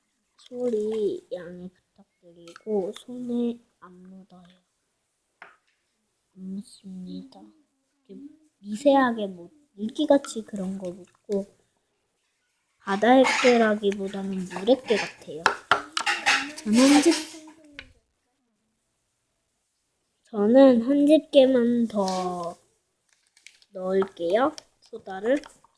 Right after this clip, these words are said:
이렇게 하시면 이게 완전히 이렇게 돼요. 근데 이거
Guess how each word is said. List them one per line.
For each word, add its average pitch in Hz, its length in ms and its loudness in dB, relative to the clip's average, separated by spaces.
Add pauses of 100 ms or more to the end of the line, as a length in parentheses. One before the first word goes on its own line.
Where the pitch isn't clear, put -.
(460)
이렇게 202 640 -4
하시면 214 800 -6 (800)
이게 180 260 -16
완전히 190 500 -4
이렇게 170 300 -12
돼요. 165 440 -12 (720)
근데 240 340 2
이거 214 400 4